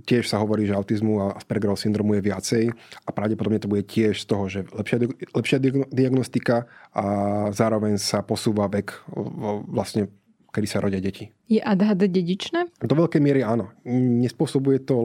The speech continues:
Speaker 1: len gény. Je tam, z toho, čo teraz rozumieme, tak je to väčšinou to je súhra génov, vplyvov génov a vonkajších vplyvov. Vonkajšími vplyvmi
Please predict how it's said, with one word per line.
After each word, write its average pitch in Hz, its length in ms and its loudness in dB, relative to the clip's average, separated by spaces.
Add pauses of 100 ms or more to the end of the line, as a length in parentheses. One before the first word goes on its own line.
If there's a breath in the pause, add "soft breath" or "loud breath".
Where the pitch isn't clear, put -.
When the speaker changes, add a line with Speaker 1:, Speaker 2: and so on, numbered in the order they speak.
Speaker 1:
len 123 160 4
gény. 110 400 2 (320 loud breath)
Je 104 160 0
tam, 110 560 0
z - 200 -10
toho, 113 200 2
čo 107 160 -2
teraz 107 240 0
rozumieme, 107 400 2
tak 98 200 -2
je 101 80 -2
to 107 80 -2 (360)
väčšinou 110 400 2
to 101 80 0
je 95 80 2
súhra 113 480 0
génov, 107 560 0
vplyvov 110 320 2
génov 104 480 0
a 92 360 0 (120)
vonkajších 110 480 0
vplyvov. 151 400 2 (320 loud breath)
Vonkajšími 110 480 2
vplyvmi 110 400 2